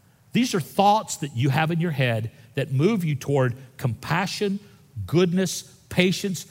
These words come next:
kindness, faithfulness, and self-control. Thoughts in your head that lead you toward stupidity and debauchery are not from God.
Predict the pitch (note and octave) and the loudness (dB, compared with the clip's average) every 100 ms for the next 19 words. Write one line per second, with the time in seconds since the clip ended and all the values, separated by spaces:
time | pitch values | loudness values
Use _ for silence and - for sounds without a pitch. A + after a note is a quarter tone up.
0 | - - D#3+ E3 E3 D3+ - - - D3 | -10 0 2 4 2 0 -4 -12 0 0
1 | C#3+ C#3+ C3+ - G2 - A2 - F2 E2+ | 0 -4 -4 -6 -8 -6 -6 -6 -12 -12
2 | D#2+ - _ _ _ _ _ _ _ _ | -14 -18 _ _ _ _ _ _ _ _
3 | _ _ _ _ _ _ _ _ _ _ | _ _ _ _ _ _ _ _ _ _
4 | - A#3+ C4+ - D#3 C#3+ C#3+ B2 D#3 C#3+ | 4 4 4 0 0 2 2 4 4 4
5 | B2+ C#3 E3 C#3+ C3+ - D3+ B2+ A2+ - | 0 2 2 2 -2 0 2 2 0 -8
6 | - - E3+ - - C4+ C4+ - G3 G3+ | -8 -2 -2 -2 -2 -2 0 0 -2 0
7 | C3+ B2+ A2+ F3+ G3 - C#3 B2+ - D3+ | 0 0 0 2 0 0 -4 -2 2 4
8 | D3 F3 - E3+ D#3 C#3 C#3+ G#2+ E2 | 6 4 4 2 2 4 4 4 -2